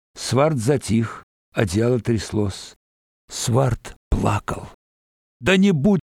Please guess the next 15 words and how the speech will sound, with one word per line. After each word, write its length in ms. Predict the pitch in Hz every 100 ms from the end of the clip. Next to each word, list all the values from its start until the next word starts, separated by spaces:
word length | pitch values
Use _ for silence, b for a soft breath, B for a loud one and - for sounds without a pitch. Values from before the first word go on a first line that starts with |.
| -
ты 140 | 185
скотиной, 760 | - - 175 165 175 175 170 156
Сварт!" — 580 | - 151 180 160 -
говорил 440 | 107 147 156 160 151
ему 140 | 147
Бренгвин. 520 | 127 160 170 143 131 104 _ _ -
"Мы 220 | 165 208
же 140 | 180
не 120 | 202 196
последние 760 | 208 185 - 202 196 170 190
ребята 480 | 190 190 196 180 165
на 140 | 165
этой 260 | 165 165 156
ферме! 420 | 110 175 156 151
Вставай!" 840 | 117 - - 233 254 247 208 143